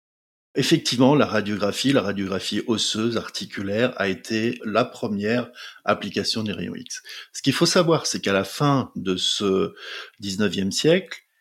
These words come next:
c'est aussi le, le succès des idées de Pasteur sur les microbes.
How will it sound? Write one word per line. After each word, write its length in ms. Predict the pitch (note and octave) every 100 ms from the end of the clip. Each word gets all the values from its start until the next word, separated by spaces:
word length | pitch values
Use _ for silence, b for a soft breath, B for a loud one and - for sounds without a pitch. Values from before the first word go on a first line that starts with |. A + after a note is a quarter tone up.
| _
c'est 200 | - B2+
aussi 640 | A#2+ A#2+ - F3 G3 A3+
le, 800 | - A2 G#2+ G#2 G2+ G2 F#2 C2+ -
le 140 | G#2
succès 680 | - - D#3 - D#3 D#3+ F#3
des 280 | A2+ G2+ A#2
idées 160 | B2
de 100 | B2+
Pasteur 760 | G2+ G#2+ - A2+ F#2 D2 - - B B B
sur 320 | - - C#3 A#2
les 80 |
microbes. 640 | A#2+ B2 - G#2+ F2 A2